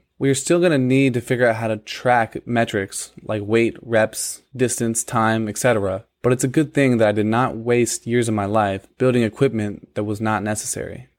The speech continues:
Anyways, after gathering all this information, we decided not to completely pivot. We preserved the user input app, but we essentially had to build it from scratch to include the workout plans,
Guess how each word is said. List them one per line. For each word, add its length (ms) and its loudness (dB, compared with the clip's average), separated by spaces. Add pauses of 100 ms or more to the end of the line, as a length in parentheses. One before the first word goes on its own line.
Anyways, 600 0 (120)
after 240 0
gathering 380 2
all 140 4
this 160 0
information, 720 -4 (240)
we 100 -2
decided 420 2
not 220 0
to 80 -2
completely 400 -4
pivot. 460 -8 (120)
We 120 2
preserved 580 0
the 80 0
user 300 2
input 340 -2
app, 260 -8 (280)
but 80 -2
we 160 2
essentially 460 0
had 160 0
to 60 0
build 220 0
it 140 -6
from 120 -6
scratch 800 -2
to 200 -4
include 480 -2
the 60 0
workout 400 -4
plans, 460 -14